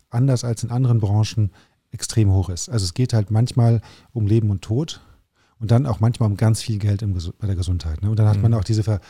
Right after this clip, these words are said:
Speaker 1: Verflechtung von öffentlichen Strukturen und privaten Strukturen. Das, die haben ja eigentlich nicht immer die gleichen Interessen, aber die arbeiten trotzdem zusammen. Und das ist auch das Schwierige. Wenn jetzt zwei öffentliche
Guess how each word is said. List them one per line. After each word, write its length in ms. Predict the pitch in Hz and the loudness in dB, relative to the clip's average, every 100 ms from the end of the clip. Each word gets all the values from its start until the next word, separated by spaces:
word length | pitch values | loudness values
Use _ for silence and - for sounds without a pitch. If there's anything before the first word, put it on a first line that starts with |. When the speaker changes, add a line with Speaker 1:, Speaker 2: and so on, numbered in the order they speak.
| - _ | -20 _
Speaker 1:
Verflechtung 880 | _ 107 95 92 - 120 120 131 117 | _ -4 -2 -4 -2 -2 -2 -2 -2
von 320 | 107 104 101 - - _ _ _ _ - | 0 0 0 -4 -14 _ _ _ _ -2
öffentlichen 420 | 113 131 120 120 | 0 2 0 0
Strukturen 640 | - 120 - 143 180 175 _ _ _ | -4 -8 -2 -2 -2 -8 _ _ _
und 180 | 135 127 | -2 -2
privaten 420 | - 123 127 135 | 0 4 4 2
Strukturen. 540 | 113 90 - 82 82 73 _ _ _ 107 | -4 -8 -10 -10 -12 -20 _ _ _ -6
Das, 260 | 107 - | -4 -4
die 200 | 147 110 | -6 0
haben 120 | 95 135 120 120 | 2 4 2 0
ja 60 | |
eigentlich 380 | 113 135 143 120 | 0 0 0 -2
nicht 180 | 135 131 | -4 -2
immer 120 | 135 | -2
die 60 | 127 | 0
gleichen 260 | 120 120 123 | 2 0 -2
Interessen, 420 | 113 143 135 98 | -2 0 0 0
aber 140 | 98 | 0
die 100 | 110 | 0
arbeiten 260 | 104 107 110 | 2 2 2
trotzdem 360 | - 117 123 | -2 -4 -2
zusammen. 440 | 117 120 117 101 85 _ - - | 0 4 4 2 -2 _ -20 -6
Und 120 | 104 | -2
das 120 | 107 131 | 0 -2
ist 100 | 147 | -4
auch 100 | 123 | -2
das 140 | 113 | -2
Schwierige. 540 | - 139 107 92 92 98 | 2 2 4 0 -4 -4
Wenn 120 | 110 | -2
jetzt 260 | 110 - - | -2 -4 -6
zwei 260 | - 101 | 0 2
öffentliche 520 | 117 110 113 110 117 | 2 -2 -2 0 -2